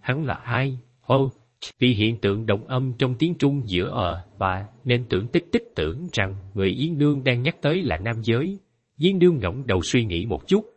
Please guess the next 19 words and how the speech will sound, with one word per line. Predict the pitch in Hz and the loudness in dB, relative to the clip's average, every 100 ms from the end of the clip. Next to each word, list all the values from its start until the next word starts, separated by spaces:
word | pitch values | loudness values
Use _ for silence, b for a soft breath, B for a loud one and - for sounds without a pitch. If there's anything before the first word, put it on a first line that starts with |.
| _ | _
rồi | 120 117 | 0 2
mỉm | 123 170 | 2 0
cười, | - 85 78 80 - 104 | -2 0 0 -4 -10 -4
"Nàng | 92 90 - | -4 -2 -2
ta | 127 135 | 0 0
là | 101 | -2
một | 85 82 | -4 -4
người | 87 80 | -2 -2
rất | - 165 - | -2 -4 0
thú | 165 180 | -2 0
vị, | 78 73 - _ _ _ | -2 -2 -10 _ _ _
không | - 165 | -2 0
nhàm | 123 107 104 | 2 0 0
chán | - 127 156 196 | 0 0 0 -2
như | 131 | -2
những | 120 135 | 0 0
người | 113 95 | 2 0
bình | 101 95 92 | -2 -6 -4
thường. | 98 90 | -2 -2